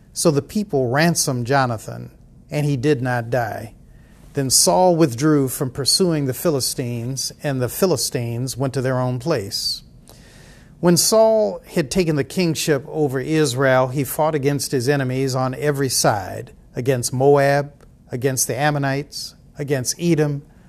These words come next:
against the kings of Zobah, and against the Philistines. Wherever he turned, he routed them. He did valiantly and struck down the Amalekites and rescued Israel out of the hands of those who plundered them.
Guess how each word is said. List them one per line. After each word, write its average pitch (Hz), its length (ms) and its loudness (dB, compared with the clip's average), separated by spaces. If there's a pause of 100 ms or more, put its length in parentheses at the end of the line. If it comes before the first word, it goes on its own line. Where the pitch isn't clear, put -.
(160)
against 135 420 0
the 120 80 -6
kings 143 500 0
of 110 120 -4
Zobah, 143 640 2 (460)
and 147 160 0
against 143 400 2
the 135 80 -2
Philistines. 123 1040 -2 (360)
Wherever 160 380 6
he 165 160 0
turned, 131 560 -4
he 143 160 -4
routed 127 440 0
them. 107 320 -14 (340)
He 175 120 -4
did 151 200 4
valiantly 120 880 2 (360)
and 131 140 -6
struck 135 420 -2
down 135 320 0
the 117 200 -6 (120)
Amalekites 135 1000 0 (360)
and 127 200 -4
rescued 139 580 0
Israel 127 540 0
out 131 220 2
of 117 60 -4
the 113 100 -4
hands 127 440 -2
of 113 120 -4
those 127 300 -2
who 139 100 -4
plundered 120 480 -4
them. 98 360 -12